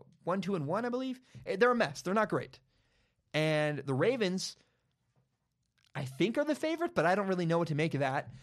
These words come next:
The Bengals are three and one. That's impressive. They beat the Ravens, which is weird. The Ravens, like, didn't show up to play. And the Browns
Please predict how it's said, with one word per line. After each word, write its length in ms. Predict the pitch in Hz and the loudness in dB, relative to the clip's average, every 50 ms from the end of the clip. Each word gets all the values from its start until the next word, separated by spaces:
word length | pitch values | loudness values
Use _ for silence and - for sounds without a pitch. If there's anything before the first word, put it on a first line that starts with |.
| - - | -14 -6
The 100 | 139 160 | -4 -4
Bengals 420 | 147 123 151 190 240 254 247 190 180 | 0 2 2 2 2 2 0 2 0
are 60 | 165 | -2
three 280 | - 175 165 165 165 | -2 0 0 0 2
and 120 | 147 131 127 | 2 0 0
one. 340 | 147 156 135 123 127 139 131 - - - _ _ - | 0 0 0 -2 -4 -6 -8 -10 -18 -20 _ _ -14
That's 320 | 123 123 139 165 196 190 160 | -4 0 0 0 2 0 -2
impressive. 420 | 135 127 139 117 123 - 156 143 | -2 0 -2 -2 -2 -2 -4 -2
They 120 | 135 156 147 | 0 0 0
beat 240 | 127 175 214 220 | 0 -2 -2 -2
the 60 | 165 147 | -2 -2
Ravens, 540 | 139 147 180 170 127 123 127 151 131 131 | 0 0 0 0 0 -2 -4 -6 -6 -4
which 160 | 139 139 131 139 | -6 -6 -2 -2
is 140 | 135 123 | -2 -2
weird. 240 | 123 156 190 175 151 | 0 2 2 2 2
The 80 | 139 135 | 2 0
Ravens, 280 | 135 143 151 147 135 | 2 2 0 0 0
like, 120 | - 135 127 | -2 -2 0
didn't 180 | 151 151 156 | 0 -2 -2
show 140 | 139 - 139 | -2 -2 -4
up 80 | 135 131 | -4 -4
to 40 | 120 | -6
play. 340 | - 139 123 120 117 131 - - - - - _ _ _ _ _ _ _ _ _ - - | -4 -2 -2 -2 -2 -4 -6 -8 -14 -20 -20 _ _ _ _ _ _ _ _ _ -2 2
And 80 | 185 | 2
the 60 | 185 | 2
Browns 560 | 156 131 165 214 254 269 247 233 226 - - | 4 4 6 6 6 6 6 4 2 0 -4